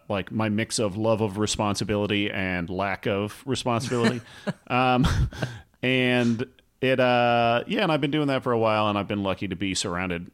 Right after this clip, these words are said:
Speaker 1: like, in, in all parts of my pro-, professional career, I've been lucky to surround myself with much more competent people, so I can just kinda coast along, baby.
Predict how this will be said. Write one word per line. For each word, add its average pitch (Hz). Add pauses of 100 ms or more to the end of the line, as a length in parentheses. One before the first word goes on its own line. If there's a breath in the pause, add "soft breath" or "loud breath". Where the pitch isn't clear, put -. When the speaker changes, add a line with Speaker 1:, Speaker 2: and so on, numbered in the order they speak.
(100)
Speaker 1:
like, 104
in, 95 (380 loud breath)
in 120
all 143
parts 127
of 117
my 107
pro-, 107
professional 104
career, 87
I've 87
been 92
lucky 95
to 87
surround 87
myself 85
with 85
much 92
more 85
competent 147
people, 139 (260 loud breath)
so 98
I 95
can 85
just 92
kinda 101
coast 120
along, 107
baby. 110